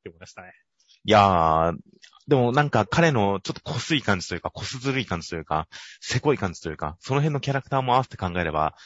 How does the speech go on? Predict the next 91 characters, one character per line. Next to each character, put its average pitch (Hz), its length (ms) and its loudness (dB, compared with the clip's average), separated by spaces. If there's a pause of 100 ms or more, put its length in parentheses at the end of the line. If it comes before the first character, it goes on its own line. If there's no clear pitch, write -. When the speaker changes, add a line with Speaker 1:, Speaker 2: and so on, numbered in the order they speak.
(100)
Speaker 2:
そ - 120 -6
れ 120 60 -2
ほ 117 120 -8
ど 110 80 -6
意 110 80 -10
外 110 120 0
じ 113 80 -6
ゃ - 20 -2
な 107 60 0
い 98 60 -4
気 - 80 -20
も 76 80 -20
し - 80 -20
ま 71 80 -16
し - 60 -18
た - 40 -20
け 76 60 -18
ど - 80 -16
ね。 95 120 -8 (460)
Speaker 1:
は 131 160 -10
い - 80 -8
は 107 140 -4
い 92 40 -12
は 95 180 -16
い。 101 100 -20 (640)
ま 208 100 -2
あ - 40 -6
確 - 280 -2
か 294 140 0
に - 60 -8 (100)
ね、 131 400 2 (200)
<laughs> - 220 0
本 254 140 2
当 277 140 2
に 277 100 2
こ - 140 0
の 214 100 4
笑 196 220 2
顔 160 180 4
が 104 120 -4
ム 110 100 -10
カ - 100 0
つ - 100 -14
く - 100 -14
っ - 20 -20 (100)
て - 60 -20
い - 40 -20
う - 60 -20
ね。 - 140 -20 (260)
Speaker 2:
<laughs> - 160 0
そ - 220 2
う - 20 0
で - 60 -4
す - 100 -14
ね。 69 120 -4 (300)
そ - 140 -2
こ 123 80 2
で 117 80 2
今 127 220 4
ま 151 80 4
で 113 80 2
に 95 100 4
な 107 120 2
く 101 100 -2
冷 101 200 6
静 117 160 2
な 107 80 2
返 110 140 2
し - 140 -2
を - 20 -6
し - 60 -10
て - 80 -16
き - 80 -14
ま 73 60 -10
す - 60 -16
か - 60 -6
ら 64 80 -8
ね。 95 120 -6 (760)
Speaker 1:
そ 156 80 -10
う 101 140 -12
だ 117 80 -12
ね。 117 220 -8 (640)
い 123 40 -6
や 127 300 -4
ー、 - 20 -10
だ 123 100 -8
か 117 120 -8
ら 101 120 -8
ち - 100 -6
ょ - 20 -4
っ - 40 -6